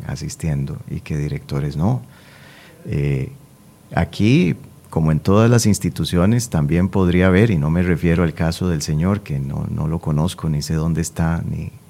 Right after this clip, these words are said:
ni, ni, ni, ni nada sobre él, eh,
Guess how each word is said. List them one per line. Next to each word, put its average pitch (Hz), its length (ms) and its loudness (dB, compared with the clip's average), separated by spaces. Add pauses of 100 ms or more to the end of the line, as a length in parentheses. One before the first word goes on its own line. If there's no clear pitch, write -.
(140)
ni, 82 160 -2 (160)
ni, 78 300 -4 (680)
ni, 82 380 -2 (140)
ni 85 240 0
nada 90 300 4
sobre 98 460 2
él, 113 240 0 (500)
eh, 78 500 0